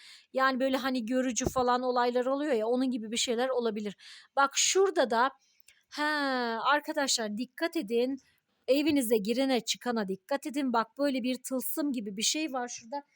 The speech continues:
Size ben bunu nasıl göstersem? Bir dakika. Şöyle bir kamerada görmeye çalışıyorum da. Hah, bakın arkadaşlar, şurada gördünüz mü? Bakın.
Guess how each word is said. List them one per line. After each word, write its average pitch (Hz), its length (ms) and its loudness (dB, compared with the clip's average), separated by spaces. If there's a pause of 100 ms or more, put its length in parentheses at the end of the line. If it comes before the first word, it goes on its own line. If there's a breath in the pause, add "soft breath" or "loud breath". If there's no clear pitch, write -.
(200)
Size 247 340 -8
ben 277 180 -8
bunu 269 200 -10
nasıl 277 260 -12
göstersem? 214 840 -8 (1400)
Bir 190 180 -20
dakika. - 600 -20 (680)
Şöyle 190 340 -14
bir 190 180 -14
kamerada 202 480 -8
görmeye 196 420 -6
çalışıyorum 220 680 -6
da. 180 180 -10 (1200)
Hah, 277 160 -6 (640)
bakın 226 280 -10
arkadaşlar, 220 680 -8
şurada 220 340 -8
gördünüz 214 540 -6
mü? 220 160 -8
Bakın. 190 300 -12